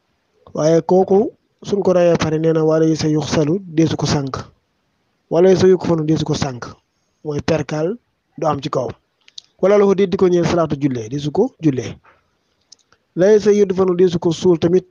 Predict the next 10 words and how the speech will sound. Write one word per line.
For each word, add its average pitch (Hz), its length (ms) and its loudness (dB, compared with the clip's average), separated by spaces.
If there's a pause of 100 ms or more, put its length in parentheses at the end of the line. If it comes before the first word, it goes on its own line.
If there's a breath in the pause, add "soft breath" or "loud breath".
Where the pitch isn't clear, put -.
(340)
fil 185 180 0
muslimina, 160 380 2
ci 185 260 -10
armée 165 320 0
di 143 140 -2
jullit 131 200 -2
ñi. 113 240 -14 (1400)
Fal 190 160 0
imaamu 202 280 2
imaam 208 300 2